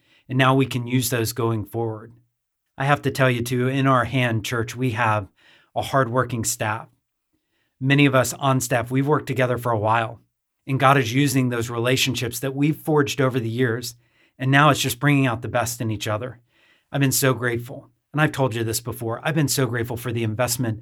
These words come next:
Ogletown has made in staff over the years. That investment has not been to do all the ministry for the church, but to connect and equip and facilitate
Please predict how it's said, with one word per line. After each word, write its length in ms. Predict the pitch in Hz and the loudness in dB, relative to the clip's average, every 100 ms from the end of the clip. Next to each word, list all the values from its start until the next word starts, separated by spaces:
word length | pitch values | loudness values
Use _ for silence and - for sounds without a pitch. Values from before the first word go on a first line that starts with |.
| - - | -14 -8
Ogletown 460 | 139 127 127 120 113 | -4 -2 -2 -2 -2
has 160 | 101 | -4
made 200 | 117 120 | -4 -4
in 140 | 117 104 | -2 -4
staff 400 | - 110 104 - - | -4 -2 -4 -6 -8
over 220 | 120 120 | -6 -4
the 100 | 107 | -6
years. 460 | 110 131 151 - _ _ _ _ _ _ _ _ _ | -6 -8 -12 -20 _ _ _ _ _ _ _ _ _
That 200 | 131 160 | 0 4
investment 500 | 165 135 147 156 151 | 4 4 2 2 0
has 180 | 139 127 | 0 0
not 240 | 135 147 143 | 2 2 2
been 220 | 135 120 | 0 0
to 80 | 113 | -4
do 380 | 101 139 151 | -2 2 4
all 160 | 139 135 | 6 4
the 80 | 127 | 4
ministry 420 | 131 135 - 117 | 2 2 0 -4
for 220 | 120 127 | -2 -2
the 100 | 113 | -2
church, 340 | - 104 101 - | -4 -8 -8 -10
but 140 | 120 | -8
to 80 | 117 | -6
connect 460 | 120 120 120 120 123 | -6 -2 -2 -4 -6
and 160 | 110 | -6
equip 420 | 110 - 127 120 | -6 -4 -4 -4
and 220 | 123 107 - | -8 -8 -8
facilitate 760 | - 139 127 120 113 104 | -4 -2 -2 -2 -6 -8